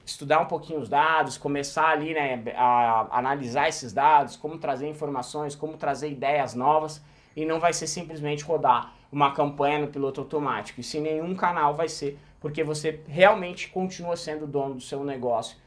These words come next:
tá certo? E se você não tá disposto a estudar, se você não tá disposto a começar a se dedicar a coisas diferentes, com certeza o seu concorrente, aí do seu lado, logo do seu ladinho, ele tá a fim de fazer, porque o mercado tá cada vez mais competitivo, tá bom?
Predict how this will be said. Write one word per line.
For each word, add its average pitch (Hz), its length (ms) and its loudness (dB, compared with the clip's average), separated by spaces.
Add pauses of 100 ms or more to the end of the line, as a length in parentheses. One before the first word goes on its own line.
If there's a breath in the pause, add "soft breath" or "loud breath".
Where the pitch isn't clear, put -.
(160 soft breath)
tá 113 80 -6
certo? 127 440 0 (160 soft breath)
E 123 80 -8
se - 120 -4
você 143 300 -2
não 170 160 -2
tá 185 180 2
disposto 139 480 -6
a 123 60 -2
estudar, 135 480 0
se 117 140 -10
você - 100 -8
não 139 120 -6
tá 143 120 0
disposto 131 480 -4
a 117 180 0 (220 loud breath)
começar 151 720 0
a 135 140 2
se 147 140 -8
dedicar 147 540 4
a - 20 2
coisas 151 400 -4
diferentes, 156 560 -6
com 156 160 -8
certeza 147 340 -4
o 143 100 -10
seu 143 180 -4
concorrente, 139 680 -8 (200 soft breath)
aí 190 180 0
do 202 60 -6
seu 240 160 -2
lado, 202 340 2 (100)
logo 185 220 0
do 190 80 -10
seu 202 160 -6
ladinho, 156 420 -4 (260 loud breath)
ele 143 160 0
tá 151 180 4
a 147 80 6
fim 143 200 -8
de 139 100 -10
fazer, 123 300 -6
porque - 140 -10
o 135 40 -6
mercado 127 400 -4
tá 131 80 -8
cada 123 240 -2
vez 120 200 -8
mais 113 220 -8
competitivo, 135 880 -6 (100)
tá - 80 -6
bom? 127 280 0